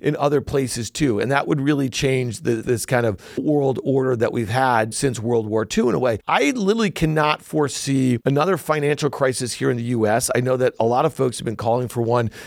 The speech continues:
in China, and there's lots of evidence that they have one, but they have a very tightly controlled economy there, and they can do a lot of things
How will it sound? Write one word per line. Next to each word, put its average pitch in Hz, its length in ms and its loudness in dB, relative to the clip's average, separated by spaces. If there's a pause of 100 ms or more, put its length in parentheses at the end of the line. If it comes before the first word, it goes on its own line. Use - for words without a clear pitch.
(120)
in 127 140 0
China, 123 600 0
and 123 140 0
there's 113 200 0
lots 127 260 0
of 131 120 0
evidence 127 440 -2
that 123 220 -2
they 120 140 2
have 131 300 0
one, 110 200 0
but 113 140 0
they 120 140 0
have 120 160 -2
a 110 80 -2
very 135 320 0 (240)
tightly 151 320 0
controlled 123 460 0
economy 143 540 0
there, 107 280 2
and 143 120 0
they 113 100 0
can 123 140 -2
do 120 160 0
a - 20 4
lot 127 220 2
of 117 100 -4
things 120 320 -4